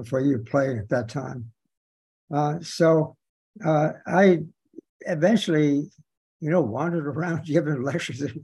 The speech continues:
that I think he had something to do with arranging. And I really appreciated that for him. He was so sincere in what he was doing and really wanted to sort of gather people around and, and have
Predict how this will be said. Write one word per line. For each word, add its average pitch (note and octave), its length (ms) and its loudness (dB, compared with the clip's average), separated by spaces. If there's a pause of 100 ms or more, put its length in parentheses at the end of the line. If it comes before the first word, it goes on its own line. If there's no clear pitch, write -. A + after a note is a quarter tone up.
(220)
that D3 140 0
I D3 100 0
think F3+ 220 0
he F#3 120 4
had C#3+ 200 -2
something C#3+ 300 -4
to B2 100 -8
do C#3 200 -2
with C3+ 220 -2
arranging. C3+ 640 -4 (280)
And C3+ 100 -2
I - 20 0
really C#3 240 0
appreciated A#2 540 -2
that B2 260 -6 (140)
for B2 140 -8
him. B2 200 -4
He C#3+ 120 -2
was B2+ 260 -2
so F#3+ 180 4
sincere C#3 680 -2 (500)
in B2+ 160 -4
what B2 180 0
he C#3+ 120 0
was A2+ 220 0
doing A2+ 520 -2 (460)
and B2+ 160 -2
really D3 180 2
wanted B2+ 400 -2
to A#2 140 -2
sort A#2 220 -4
of G#2 60 -6
gather B2 280 0
people A#2 320 -6
around B2 480 -2
and, G#2+ 180 -4 (380)
and A#2 160 -4
have A2+ 240 -2